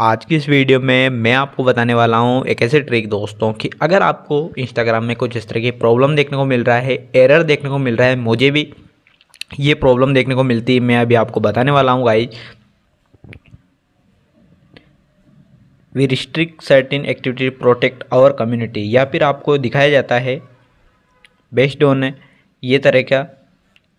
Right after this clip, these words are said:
या फिर ये वाला। अगर आपको,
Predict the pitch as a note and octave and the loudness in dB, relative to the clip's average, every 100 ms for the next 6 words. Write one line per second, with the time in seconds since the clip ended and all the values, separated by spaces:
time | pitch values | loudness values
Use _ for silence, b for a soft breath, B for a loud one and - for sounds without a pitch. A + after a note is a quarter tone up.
0 | _ - A2 G#2+ A#2+ C3 - _ A2 G2+ | _ -8 -6 -6 -6 -8 -10 _ -8 -6
1 | F#2+ G2+ G2+ B B B B D#3+ G#3+ G3+ | -8 -14 -20 B B B B 0 2 2
2 | D#3+ - D#3+ | 0 0 0